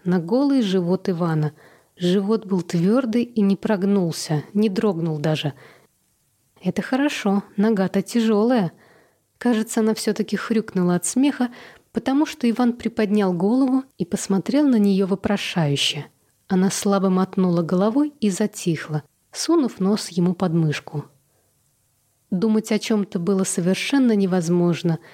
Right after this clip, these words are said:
Даже если захотеть, все равно ничего не получится. Незачем и начинать. «Соня», — тихо шепнул кто-то в самое ухо. Она вздрогнула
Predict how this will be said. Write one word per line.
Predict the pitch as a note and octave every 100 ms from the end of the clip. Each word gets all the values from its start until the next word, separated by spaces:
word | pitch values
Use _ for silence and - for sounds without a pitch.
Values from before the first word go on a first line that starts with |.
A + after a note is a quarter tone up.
| - - -
Даже | F#3+ A3 A3
если | G#3+ A3 -
захотеть, | F#3 G3 - A3+ - G3 -
все | - G#3
равно | G#3+ A3+ C#4+
ничего | A3 - F3+ E3
не | E3
получится. | E3+ F3 E3+ - - F#3 D#3+ - - _ -
Незачем | F3+ A3+ B3 A#3+ - A#3
и | A#3
начинать. | A3 A3 - A#3 A#3 A#3 - - - _ _ _ _ _ _ _ _ _ _ _ _
«Соня», — | - - F3+ F3 E3 D3 - _ _ _ _ _ _
тихо | - F3+ E3+
шепнул | - E3+ - A3+ A3+
кто-то | - G3 -
в | -
самое | - F#3 F3+ F#3
ухо. | C4+ E3 - D#3 - _ _ -
Она | F3 F#3
вздрогнула | E3 D#3+ A#3+ A#3+ F#3+ E3